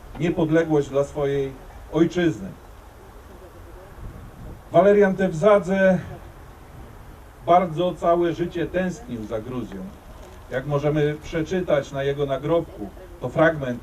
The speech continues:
jego testamentu: "Jako Gruzin chciałbym być pochowany w Gruzji, ale jestem szczęśliwy, że będę pochowany na ziemi dzielnego i szlachetnego narodu polskiego". Zawsze w momentach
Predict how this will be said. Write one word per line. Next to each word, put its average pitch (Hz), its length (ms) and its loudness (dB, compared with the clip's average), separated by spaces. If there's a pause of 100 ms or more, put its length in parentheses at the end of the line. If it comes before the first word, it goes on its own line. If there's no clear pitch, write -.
(160)
jego 143 220 -2
testamentu: 156 680 -2
"Jako 139 280 -4
Gruzin 175 480 -2 (400)
chciałbym 185 500 0
być 175 220 -2
pochowany 165 560 -2
w 135 120 -10
Gruzji, 151 460 -2
ale 139 180 0
jestem 147 380 -6 (280)
szczęśliwy, 170 760 -4
że 143 140 -2
będę 165 320 -2
pochowany 151 640 -2 (300)
na 139 120 -4
ziemi 147 320 -2
dzielnego 156 520 -2
i 143 100 -2
szlachetnego 151 640 -2
narodu 139 340 0
polskiego". 131 600 -4 (1080)
Zawsze 208 300 2
w 160 80 -2
momentach 185 680 2